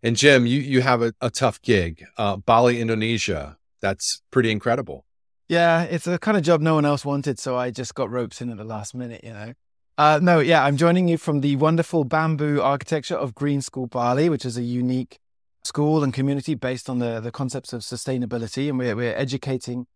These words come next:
Speaker 2: our students to be the sustainable leaders of the, the world. And my role here is I'm doing high school counseling. So I manage the mental health and wellness of a hundred and five students in high school,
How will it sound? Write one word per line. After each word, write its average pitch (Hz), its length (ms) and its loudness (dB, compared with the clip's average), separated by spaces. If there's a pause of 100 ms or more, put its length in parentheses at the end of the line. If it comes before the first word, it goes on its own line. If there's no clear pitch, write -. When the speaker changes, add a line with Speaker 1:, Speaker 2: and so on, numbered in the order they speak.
(440)
Speaker 2:
our 139 200 2
students 156 400 -2
to 127 100 -8
be 143 120 -2
the 135 200 -2
sustainable 135 480 -4
leaders 127 340 -2
of 113 140 -10
the, 120 280 -4
the 123 80 -10
world. 120 400 -6 (460)
And 147 120 2
my 160 140 6
role 156 240 4
here 139 260 2
is 131 480 -6 (100)
I'm 127 140 -4
doing 127 340 -4
high 147 200 0
school 156 180 -4
counseling. 160 640 -4
So 127 180 -8
I 123 80 -6
manage 120 360 -8
the 117 200 -6
mental 127 320 -6
health 127 240 -2
and 120 80 -4
wellness 135 320 -4
of 117 60 -8
a 117 60 -10
hundred 120 240 -10
and 117 100 -10
five 117 200 -10
students 120 420 -12
in 110 80 -12
high 123 120 -8
school, 135 300 -10